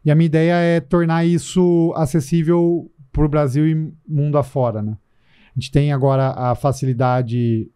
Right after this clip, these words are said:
e concreto a consulta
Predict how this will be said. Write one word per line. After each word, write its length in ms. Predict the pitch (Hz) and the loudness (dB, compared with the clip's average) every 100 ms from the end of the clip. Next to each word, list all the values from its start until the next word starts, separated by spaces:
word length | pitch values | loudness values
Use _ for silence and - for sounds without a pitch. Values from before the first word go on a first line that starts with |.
| - | -6
e 560 | 117 113 110 107 104 - _ _ _ - - - - - | -2 0 0 -2 -4 -10 _ _ _ -20 -20 -20 -20 -2
concreto 840 | 147 139 135 143 135 131 131 120 | 0 0 -2 0 0 -2 -4 -4
a 600 | 117 120 117 113 113 113 - | -2 -2 0 -2 -2 -6 -2
consulta 880 | 139 131 - 135 131 131 120 110 | -2 -2 -2 -4 -2 -2 0 -2